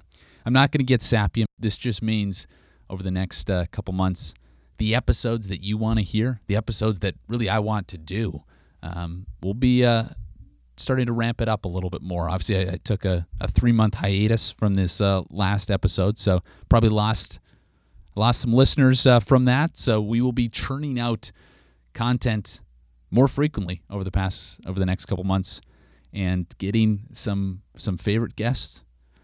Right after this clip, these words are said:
maybe some not so favorite guests, A K A my brother, uh, to come back on for, uh,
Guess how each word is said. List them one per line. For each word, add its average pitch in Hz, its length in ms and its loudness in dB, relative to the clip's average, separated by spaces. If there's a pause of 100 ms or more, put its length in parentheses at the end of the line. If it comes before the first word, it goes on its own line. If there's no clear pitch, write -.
(360)
maybe 92 160 -2
some 87 340 -6
not 107 260 -2
so 123 120 2
favorite 113 380 2
guests, 117 300 -2
A 90 100 0
K 92 220 -2
A - 20 -4
my 87 140 0
brother, 107 420 2 (640)
uh, 90 220 -6
to 104 100 -6
come 104 220 0
back 98 260 0
on 101 220 0
for, 95 320 2
uh, 90 260 0